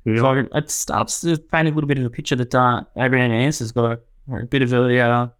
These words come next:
Speaker 2: well, really good, got hope here at a massive, massive price.
Speaker 1: We're,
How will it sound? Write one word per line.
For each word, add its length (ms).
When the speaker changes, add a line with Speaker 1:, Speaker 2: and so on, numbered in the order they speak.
Speaker 2:
well, 340
really 300
good, 240
got 220
hope 260
here 140
at 60
a 40
massive, 360
massive 300
price. 340
Speaker 1:
We're, 180